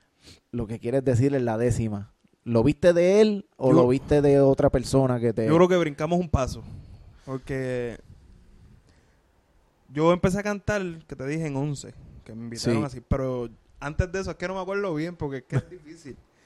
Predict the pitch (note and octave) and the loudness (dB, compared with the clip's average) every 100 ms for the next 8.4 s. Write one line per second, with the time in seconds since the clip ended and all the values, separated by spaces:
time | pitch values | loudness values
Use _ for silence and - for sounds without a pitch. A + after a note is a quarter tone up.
0 | _ _ D3 D3 C#3+ F3 F#3 G3 E3 E3+ | _ _ 2 2 0 -4 -2 -2 -2 0
1 | F3+ F3+ D3 C#3+ C3+ - _ _ _ _ | 0 0 -2 -6 -10 -16 _ _ _ _
2 | _ _ _ _ _ _ _ - C#3+ D#3 | _ _ _ _ _ _ _ -12 -4 -2
3 | C#3+ C#3+ D#3+ D#3 D3+ E3 G3 F3+ C3+ A#2 | 2 2 4 8 10 8 6 0 0 -2
4 | - C3+ - - - - - - - _ | -4 -6 -6 -12 -20 -20 -20 -20 -20 _
5 | C3 B2+ B2 C3+ D3+ D3 D#3 D3+ D#3 D3 | -8 -6 -4 -2 -2 -2 -4 -4 -4 -6
6 | D3+ D#3+ D3 B2+ - - - - A#2 A2+ | -4 -4 -4 -8 -14 -12 -12 -10 -14 -14
7 | C2+ - - B2 B2 _ B2 A#2 A#2 C3+ | -16 -20 -16 -14 -14 _ -10 -6 -4 -2
8 | D#3 G#2 A#2 - | -2 -6 -6 -14